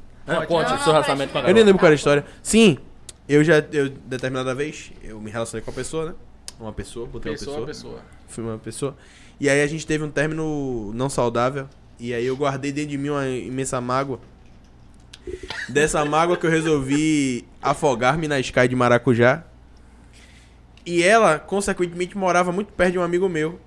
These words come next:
Speaker 4: E eu no, no, no meio do ódio, resolvi ofendê-la com palavras de baixo calão que eu não utiz-, não utilizaria nessa mesa.
Speaker 2: Mas qual foi o
Speaker 4: Só que quando eu fui xingá-la, eu errei o nome dela.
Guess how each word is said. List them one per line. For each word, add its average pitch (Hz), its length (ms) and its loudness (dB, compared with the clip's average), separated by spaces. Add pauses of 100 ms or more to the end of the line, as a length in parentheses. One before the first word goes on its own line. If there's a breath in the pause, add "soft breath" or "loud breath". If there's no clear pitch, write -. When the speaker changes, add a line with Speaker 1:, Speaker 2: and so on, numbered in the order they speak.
Speaker 4:
E 214 200 -8
eu 202 280 2 (400)
no, 160 260 -2
no, 147 280 -4
no 139 120 -6
meio 139 220 0
do 143 120 -2
ódio, 165 380 2 (220)
resolvi 196 440 2
ofendê-la 202 580 2
com 143 120 -10
palavras 123 460 0
de 127 60 -10
baixo 120 240 -4
calão 127 220 -4
que 135 80 -6
eu 143 60 2
não 147 60 0
utiz-, 139 320 -4
não 139 240 -2
utilizaria 147 480 0
nessa 165 260 0
mesa. 143 360 -4
Speaker 2:
Mas 185 160 -4
qual 190 160 -8
foi 147 260 -6
o 123 280 -12
Speaker 4:
Só 220 160 4
que 233 120 -2
quando 240 200 4
eu 240 80 6
fui 226 200 -4
xingá-la, 202 560 2
eu 214 100 4
errei 208 160 4
o 208 60 0
nome 214 220 -4
dela. 175 420 0